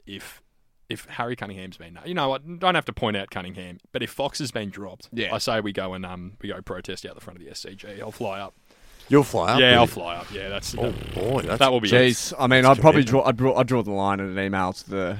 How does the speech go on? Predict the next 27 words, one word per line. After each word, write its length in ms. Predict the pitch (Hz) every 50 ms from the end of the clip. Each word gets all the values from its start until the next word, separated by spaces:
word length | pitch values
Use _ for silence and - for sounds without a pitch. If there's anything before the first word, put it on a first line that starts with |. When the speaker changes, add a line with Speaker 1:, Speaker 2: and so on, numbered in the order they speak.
| 101
Speaker 2:
to 100 | - -
the 80 | 107 107
coach, 300 | - - 110 98 92 - - -
but, 220 | 104 92 92 - -
Speaker 1:
<laughs> 80 | 110
Speaker 2:
um, 200 | 101 101 101 101 101 - - - -
mate, 280 | 123 113 107 95 98
if 140 | 101 98 -
you 60 | 120
Speaker 1:
No, 80 | 117 113
I'm 80 | 117 107
serious. 400 | 101 - 110 104 104 101 - 151
I'm 100 | - 113
deadly 180 | 110 - 101 90
Speaker 3:
Flanness, 260 | 117 113 107 101 98
Speaker 1:
serious. 260 | 95 92 90 92 -
Speaker 3:
Flanness 300 | 110 107 104 98 92 -
can 160 | - 107 92
just 140 | 87 85 -
Speaker 1:
I'm 40 | 107
Speaker 3:
get 80 | 104 101
Speaker 1:
not. 80 | 101 98
Speaker 3:
onto 120 | 95 92 90
Tom 280 | - - - 98 92
Harley 360 | 85 87 90 92 98 95 87
again, 320 | 82 80 - 98 82 80 82
maybe. 300 | 80 80 82 82 98